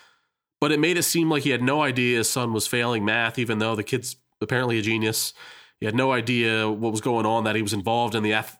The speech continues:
uh, athletic decathlon or whatever. <laughs> And,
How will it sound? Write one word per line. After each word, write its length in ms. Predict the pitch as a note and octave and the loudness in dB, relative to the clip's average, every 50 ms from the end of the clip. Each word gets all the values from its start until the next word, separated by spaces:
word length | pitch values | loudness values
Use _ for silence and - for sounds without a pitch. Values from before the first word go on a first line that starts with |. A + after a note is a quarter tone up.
| _ | _
uh, 240 | - A2 A2 G2+ G2+ - | -4 -2 -2 -2 -2 -4
athletic 420 | - G#2 - - A#2 A#2+ A#2 A2 | -4 -6 -6 -4 -4 -4 -4 -4
decathlon 680 | - A2+ - - A#2+ A#2+ B2 B2+ A#2 A2+ A2 A2+ A2+ A2+ | -4 -6 -2 -2 -2 -2 0 -2 -2 0 0 -2 -2 -2
or 100 | G#2+ A2 | -2 -2
whatever. 440 | A2 A2 A2 A#2 A2+ A2 A2 A2+ - - _ _ _ - - - - - | 0 0 0 -2 0 -2 -2 -4 -6 -10 _ _ _ -20 -20 -18 -16 -12
<laughs> 1000 | - - B4+ B4+ C5 C5 B4 A#4+ A#4+ - - - - - - - - - F3+ - - _ _ _ - | -10 -8 -8 -6 -6 -8 -8 -10 -12 -6 -4 -4 -4 -2 -4 -8 -2 -2 -2 -4 -4 _ _ _ 0
And, 280 | D3+ D3+ D3 C#3 D3 | 0 2 2 2 0